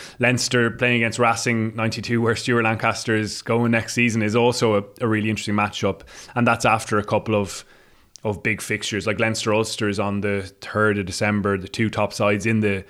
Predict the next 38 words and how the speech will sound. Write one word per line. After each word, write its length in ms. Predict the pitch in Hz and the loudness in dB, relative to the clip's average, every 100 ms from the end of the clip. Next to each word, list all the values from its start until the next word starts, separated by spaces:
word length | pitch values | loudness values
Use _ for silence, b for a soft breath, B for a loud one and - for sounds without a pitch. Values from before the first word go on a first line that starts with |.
| B B B - | B B B -4
in 140 | 113 | 0
the 80 | 101 | 0
U 160 | 101 | 0
R 100 | 101 | 0
C. 240 | - 113 104 | 0 -2 -2
So 440 | - 101 95 95 _ - | 0 -2 -2 -4 _ -2
I'm 220 | 123 120 | 0 2
really 360 | 120 139 127 110 | 4 4 4 2
excited 480 | 98 117 113 104 | 2 2 4 2
by 180 | 87 95 | 0 0
it. 100 | 104 | 2
And 140 | 113 120 | 2 2
this 220 | 135 143 | 2 4
is 180 | 135 107 | 2 2
gonna 240 | 131 127 | 2 4
be, 420 | 113 120 113 113 b b b b b b b - | 4 4 4 0 b b b b b b b -8
as 160 | 110 98 | -4 0
much 200 | 120 - | -2 -2
as 100 | 101 | 0
any 160 | 113 | 0
block 280 | 101 110 - | 0 -2 -2
is, 120 | 107 | -2
I 80 | 101 | -2
suppose, 340 | 92 107 107 101 | -4 -2 -2 0
really, 200 | 110 98 | 0 0
but 180 | 104 | -2
this 180 | 107 120 | 0 0
does 280 | - 123 117 | 2 2 2
feel 120 | 120 | 2
like 120 | 110 | 2
it's 180 | 107 - | 0 -6
the 280 | - 113 113 | -8 0 2
defining 380 | 104 107 104 98 | 2 0 0 0
block 260 | 104 90 | -2 -2
of 40 | 104 | -4
their 100 | 92 | -4
seasons 440 | - 98 90 85 | -6 -8 -8 -12
because, 440 | - - 101 95 | -8 -2 -2 -2